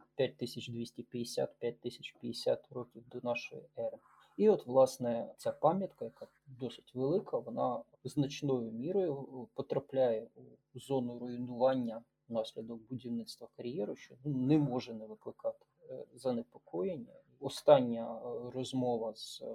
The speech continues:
представником власників кар'єру полягала в тому, що все буде нормально, що все буде добре, кар'єр будемо будувати не зараз, через три роки.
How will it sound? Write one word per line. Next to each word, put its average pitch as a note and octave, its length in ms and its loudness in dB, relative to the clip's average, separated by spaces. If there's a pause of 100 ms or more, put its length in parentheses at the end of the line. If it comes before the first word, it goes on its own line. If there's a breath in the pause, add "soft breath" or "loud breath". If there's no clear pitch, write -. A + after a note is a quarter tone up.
(140)
представником A2+ 880 0
власників A#2+ 560 -6
кар'єру A#2+ 520 -4 (340 loud breath)
полягала B2+ 380 2
в A#2+ 80 -8
тому, B2 280 -2
що - 180 -14
все - 200 -4
буде B2 260 -4
нормально, G3+ 600 0
що B2+ 500 -8 (540)
все - 180 -2
буде A#2+ 280 -6
добре, E3+ 560 2 (200)
кар'єр C3 380 -4
будемо A#2 360 -12
будувати A2+ 520 -8
не A#2+ 140 -6
зараз, F3 340 2
через - 320 -12
три B2+ 260 -10
роки. G3 320 -6